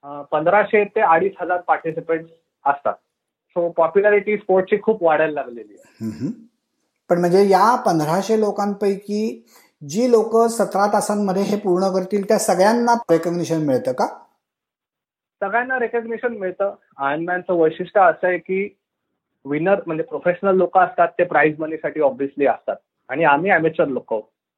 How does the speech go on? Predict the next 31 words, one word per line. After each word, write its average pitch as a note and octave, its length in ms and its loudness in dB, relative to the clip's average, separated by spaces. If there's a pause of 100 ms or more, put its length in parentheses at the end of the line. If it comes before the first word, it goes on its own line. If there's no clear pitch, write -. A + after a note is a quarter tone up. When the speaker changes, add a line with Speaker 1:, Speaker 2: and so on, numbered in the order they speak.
(300)
Speaker 1:
प्रोफेशनल A#3+ 600 2 (240)
जे A3 340 4
फिनिश G3+ 500 -2
करतात F3+ 340 2 (480)
आणि G3 260 -4
शेवटचा A#3+ 480 -4
माणूस G3 240 -8
जो F#3+ 120 -8
फिनिश D#3+ 360 -14
करतो - 220 -6
सतरा D3+ 320 -4
तासाच्या D3+ 500 -4
आत D3+ 60 2 (240)
त्याला F3+ 180 0
सेम A3 380 0
मेडल E3+ 300 2
दिलं C#3 220 0
जातं. A#2+ 300 -4 (600)
शेवटचा A#3 640 2 (180)
एक A3 260 -2
तास - 540 -4
जे G#3 200 4
विनर्स G#3 480 0
असतात, - 280 -2 (120)
मेन E3+ 380 -4
आणि F#3 200 -2
वुमेन E3+ 400 -6
मधले F3+ 260 -2
जे F#3 220 4
विनर्स F#3 420 2
असतात D3+ 280 4